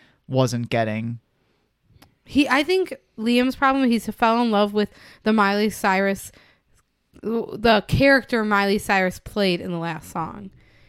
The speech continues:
Speaker 2: He didn't fall in love with Miley Cyrus.
Speaker 1: So the last song was pre-Miley, like,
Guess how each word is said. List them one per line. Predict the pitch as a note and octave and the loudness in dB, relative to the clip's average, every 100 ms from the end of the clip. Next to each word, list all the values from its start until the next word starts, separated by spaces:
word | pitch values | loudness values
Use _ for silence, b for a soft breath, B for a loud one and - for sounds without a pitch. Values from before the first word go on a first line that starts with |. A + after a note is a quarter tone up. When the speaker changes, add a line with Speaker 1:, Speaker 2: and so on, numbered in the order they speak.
| - | -6
Speaker 2:
He | A3 | 0
didn't | A3+ G#3 | 2 2
fall | - G#3+ G3+ | 2 2 4
in | G3 | 2
love | F#3 F#3 | 0 0
with | F#3 | -2
Miley | G3+ E3+ D#3 | -2 -4 -4
Cyrus. | - - - - - - - _ _ _ _ _ _ _ _ _ - | -8 -12 -14 -18 -20 -20 -20 _ _ _ _ _ _ _ _ _ -16
Speaker 1:
So | - F3+ D#3+ D3+ | -2 2 4 2
the | D#3 | 0
last | C#3+ D#3+ A3+ - | 2 0 0 -4
song | E3 C#3+ C3+ C#3+ | -2 0 0 0
was | C3 A#2+ | -2 -4
pre-Miley, | - - D#3 E3 D3+ C3+ A#2+ B2 B2 B2+ B2+ B2+ B2 | -8 -6 -4 -2 -2 -2 -4 -2 0 0 -2 -4 -4
like, | A#2 A#2 A#2 D2+ G2 - | -4 -4 -4 -6 -8 -12